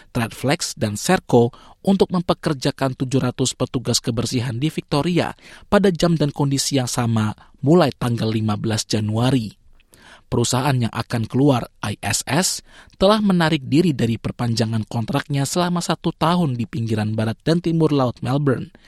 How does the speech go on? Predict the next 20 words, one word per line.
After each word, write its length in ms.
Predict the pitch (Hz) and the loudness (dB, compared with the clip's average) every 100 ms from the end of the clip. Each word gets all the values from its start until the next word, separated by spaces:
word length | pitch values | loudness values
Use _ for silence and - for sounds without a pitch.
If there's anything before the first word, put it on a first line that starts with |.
| - - - | -20 -20 0
Hal 160 | 120 113 | 0 0
tersebut 560 | 107 117 104 151 - | -2 -4 0 0 2
menyebabkan 640 | 165 143 135 - - 127 147 | 0 0 -2 -4 -4 -2 0
para 160 | 180 | 0
petugas 560 | 180 170 - 147 139 - | 0 -2 -2 0 -2 -2
kebersihan 720 | 127 131 - 120 120 117 123 - - - | -4 -2 -2 -2 0 -2 -4 -10 -20 -4
kehilangan 560 | 202 190 175 175 151 113 | 0 2 2 2 0 -2
pekerjaan 800 | - - 113 127 - 123 131 123 170 | -6 -6 -2 -2 0 0 0 -2 0
hanya 240 | 180 143 | 0 0
beberapa 480 | 123 - 117 - 110 | -2 -2 -4 -4 -6
hari 240 | 160 117 | -2 -2
sebelum 480 | 107 123 113 110 107 | -4 -4 -2 -2 0
Natal. 560 | 127 - 123 76 53 _ _ _ - - - - - | -2 0 -2 -2 -8 _ _ _ -20 -20 -20 -20 -4
Serikat 400 | - 175 - - | 0 2 0 -2
Pekerja 480 | 170 - 170 165 143 | -4 -2 -2 2 0
mengatakan 800 | 117 107 104 - 113 127 147 202 | 0 -4 -4 -6 -6 -2 -2 -2
kontraktor 560 | - 185 202 185 - 185 | 0 0 0 -4 -2 -2
baru 320 | 135 165 147 | 0 0 0
tidak 320 | 131 160 - | -2 -6 -4
akan 320 | 117 - 127 | -6 -4 -4